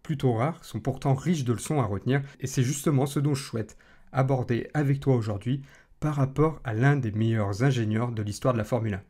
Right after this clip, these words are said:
Le destin d'Adrian Newey était l'un des sujets d'actualité brûlants du monde feutré de la Formule un,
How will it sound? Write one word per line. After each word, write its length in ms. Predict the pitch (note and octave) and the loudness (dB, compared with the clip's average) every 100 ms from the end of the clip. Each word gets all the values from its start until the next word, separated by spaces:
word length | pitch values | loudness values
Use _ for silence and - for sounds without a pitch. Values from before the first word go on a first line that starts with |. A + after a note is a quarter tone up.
| _ - - - | _ -20 -20 -4
Le 60 | B2 | -4
destin 500 | A2 E3 - F#3 C#3+ | 2 2 2 0 0
d'Adrian 480 | B2 B2 A#2 A#2 A#2 | 0 2 2 2 2
Newey 560 | G#2+ A2+ A2 A#2+ E3+ - - - - | 0 0 2 4 2 0 -16 -20 -4
était 180 | B2+ D#3+ | 2 4
l'un 140 | D#3+ | 4
des 100 | A2+ | 4
sujets 380 | A2 - C3+ D3+ | 0 -2 2 4
d'actualité 520 | C3+ A#2+ B2 A#2 A#2+ | 2 2 0 0 -2
brûlants 440 | G#2+ G#2+ B2 C3+ D#3 | -4 0 4 4 2
du 120 | A2+ | 0
monde 200 | A2 G#2 | -2 -4
feutré 360 | - B2 - | -4 -2 2
de 60 | C3 | 2
la 80 | A2 | 2
Formule 320 | A#2+ G#2+ G#2+ | -2 0 0
un, 180 | C3+ | 0